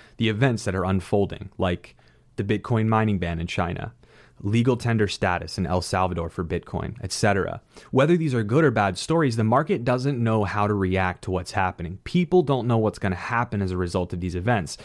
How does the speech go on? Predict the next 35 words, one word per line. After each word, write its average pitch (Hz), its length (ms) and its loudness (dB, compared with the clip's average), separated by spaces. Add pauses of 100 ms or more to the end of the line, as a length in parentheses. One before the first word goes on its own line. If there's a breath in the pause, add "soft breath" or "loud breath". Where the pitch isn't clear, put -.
(200 loud breath)
and 120 140 2
they're 113 80 4
waiting 139 420 4
with 117 200 0
bated 117 340 2
breath 95 300 2
to 92 80 -10
see 95 220 0
how 87 180 0
it - 100 -14
plays 85 260 -4
out. 110 300 -2 (720 loud breath)
Secondly, 120 520 0
many 110 280 2
people 110 320 0
have 104 140 0
shifted 98 460 -2
to - 180 -2
the 95 240 0 (220 soft breath)
hodl-only 101 720 2
strategy, 139 480 0
which 90 180 -2
is 113 140 2
good, 123 500 4 (260 loud breath)
but 131 120 2
when 127 240 2
large 139 240 2
swaths 117 400 0
of 107 80 -2
the 98 40 0
market 95 400 0
do 196 200 2
this, 117 220 2
the 113 120 -2
volatile 110 760 0